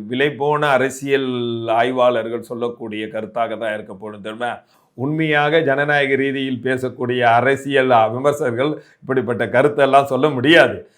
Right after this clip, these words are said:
தெரியும் களம் எப்படி இருக்கு, மக்கள் பார்வையில் மக்கள் என்ன நினைக்கிறாங்க,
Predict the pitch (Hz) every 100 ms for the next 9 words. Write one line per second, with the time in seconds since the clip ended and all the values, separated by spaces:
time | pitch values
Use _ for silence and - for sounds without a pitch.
0 | _ - 196 285 302 220 127 165 190 285
1 | 269 208 190 170 139 110 151 175 139 131
2 | 156 156 247 180 190 170 165 196 160 156
3 | 220 196 165 196 180 147 160 - 147 123